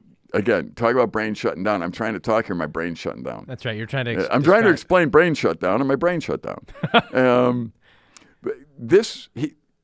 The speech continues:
Speaker 1: Bruce,
Speaker 2: You don't even
Speaker 1: uh, Caitlyn,
Speaker 2: Okay.
Speaker 1: excuse my whatever.
Speaker 2: Yeah.
Speaker 1: Um,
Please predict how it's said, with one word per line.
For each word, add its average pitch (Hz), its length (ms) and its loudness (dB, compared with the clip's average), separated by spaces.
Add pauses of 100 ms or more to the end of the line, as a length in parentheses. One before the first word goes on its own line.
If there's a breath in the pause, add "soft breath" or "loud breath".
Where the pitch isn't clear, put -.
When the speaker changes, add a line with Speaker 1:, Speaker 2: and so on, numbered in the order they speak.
(1160)
Speaker 1:
Bruce, 135 680 2
Speaker 2:
You 156 100 -2
don't 151 160 0
even 180 220 2
Speaker 1:
uh, 294 160 6 (400)
Caitlyn, 131 500 4 (420 soft breath)
Speaker 2:
Okay. 104 200 -12 (120)
Speaker 1:
excuse - 500 -6
my 131 240 4 (320)
whatever. 107 640 2
Speaker 2:
Yeah. 110 240 -8 (360)
Speaker 1:
Um, 87 340 -2